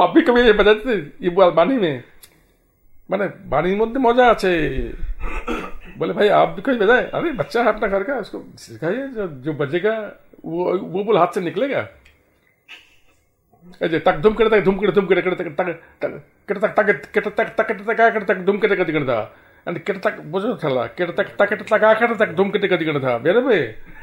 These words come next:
তাক ধুম কেটে তাক ধুম কেটে ধুম কেটে কেটে তাক তাক কেটে তাক আ কেটে তাক ধুম কেটে তাক কেটে কেটে। পরিষ্কার। তারপরে এই যে, এই যে, এই যে, এই যে ঘেনা ধার দা, ঘেনা দাগ থেকে দেনা। নানা রকম বোল ওনার ছিল।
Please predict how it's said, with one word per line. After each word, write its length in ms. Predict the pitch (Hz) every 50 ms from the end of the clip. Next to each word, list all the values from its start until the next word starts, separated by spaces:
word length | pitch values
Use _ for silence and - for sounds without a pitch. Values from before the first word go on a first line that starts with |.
| - - - - - _ _ _ -
তাক 220 | 180 165 156 139
ধুম 180 | 135 196 226 220
কেটে 220 | 190 233 220 220
তাক 240 | 208 233 220 196 165
ধুম 180 | 151 185 202 196
কেটে 220 | 180 220 202 202
ধুম 180 | 170 196 208 190
কেটে 180 | - 196 208
কেটে 180 | 196 214 196 190
তাক 200 | - 190 185 -
তাক 120 | 208 190
কেটে 160 | 190 190 190
তাক 120 | 180 202 196
আ 100 | 208 202
কেটে 160 | 185 208 185
তাক 220 | - 202 175 151
ধুম 140 | 143 180 190
কেটে 180 | 185 208 190 185
তাক 140 | 208 180 165
কেটে 140 | 185 170
কেটে। 200 | 160 143 127 127 - - _ _ _ _ _ _ _ _ _ _ _ _ _ _ - - - - _
পরিষ্কার। 420 | - - 240 - - 135 117 117 113 - 107 - _ _ _ _ _ _ _ _ _ _ _ _ _ _ _ _ _ _ _ _ _ _ _ _ _ _ _
তারপরে 220 | - 185 175 185 185
এই 60 | 175
যে, 100 | 170 170
এই 100 | 165 156
যে, 100 | 147 143
এই 100 | 127 127
যে, 200 | 127 135 120 113 110 104 _ _ _ _ _ _ _ _ _ _ _ _ _ _ _ _ _ _ _ _ _ _ _ _ _ _ _ _ _ _ -
এই 60 | 123
যে 60 | 120
ঘেনা 280 | 117 175 202 202 202 208
ধার 300 | 190 190 196 196 190 190
দা, 140 | 180 180 175
ঘেনা 200 | 147 170 185 190
দাগ 160 | 180 185 180
থেকে 160 | 180 175 160
দেনা। 180 | 151 160 151 135 - - - - -
নানা 240 | 151 156 151 180 226
রকম 300 | 269 339 359 392 392 294
বোল 340 | 214 196 175 147 131 131 - - - _ _ _ _ _ _ _ _ - 170 -
ওনার 200 | - 170 180 185 180
ছিল। 380 | - - 185 175 160 143 160